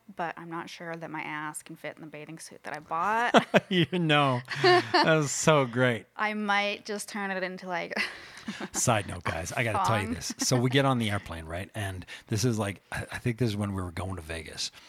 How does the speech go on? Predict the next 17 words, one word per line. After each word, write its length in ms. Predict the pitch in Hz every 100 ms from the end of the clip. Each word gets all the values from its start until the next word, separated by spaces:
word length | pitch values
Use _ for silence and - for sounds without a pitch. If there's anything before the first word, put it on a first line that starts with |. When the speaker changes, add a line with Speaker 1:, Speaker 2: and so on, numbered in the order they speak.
| - _
Speaker 2:
and 340 | 104 95 87 95 -
flying 460 | - 123 139 131
out 140 | 107 107
of 100 | 90
this 180 | 87 -
little 380 | 104 107 95 - - - _ _
podunk 400 | - 110 113 110
town 280 | - 104 98
we 80 | 92
live 180 | 85 80
in. 180 | - - -
We 140 | 98
love 160 | 90 78
it. 140 | - 95
But 220 | 95 - - - - -
they, 440 | 101 107 107 110 101
they 320 | 117 113